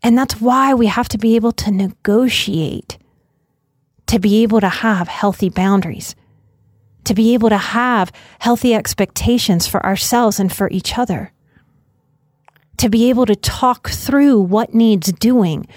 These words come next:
to move life along, so that we don't become the person that just decides, "I'll just be the person that picks up all the trash." That's fine if there's one or two or three pieces that blow into my yard, my side of the street.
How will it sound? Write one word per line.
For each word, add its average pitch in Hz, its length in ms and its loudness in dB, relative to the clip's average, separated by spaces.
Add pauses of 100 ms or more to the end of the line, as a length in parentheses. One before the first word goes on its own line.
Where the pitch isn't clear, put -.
(160)
to 196 140 2
move 202 480 4
life 214 320 0
along, 196 640 0 (1160)
so 226 120 0
that 220 220 0
we 247 120 4
don't 262 220 2
become 226 340 2
the 202 60 2
person 233 520 0
that 185 120 0
just 208 240 -2
decides, 208 540 -2
"I'll 220 160 0
just 220 240 -2
be 208 80 2
the 180 100 -2
person 190 380 0
that 175 160 -2
picks - 260 -6
up 180 180 -6
all 175 220 -2
the 175 100 -4
trash." - 480 -6 (840)
That's - 240 -2
fine 302 400 0
if 247 120 0
there's 190 280 0
one 196 240 2
or 220 100 2
two 220 320 0
or 170 120 2
three 220 460 -2
pieces 214 540 0
that - 220 -2
blow 190 280 2
into 185 280 2
my 165 160 2
yard, 170 440 0
my 165 200 -2
side 175 280 -4
of 156 60 -6
the 156 80 -8
street. 220 400 -4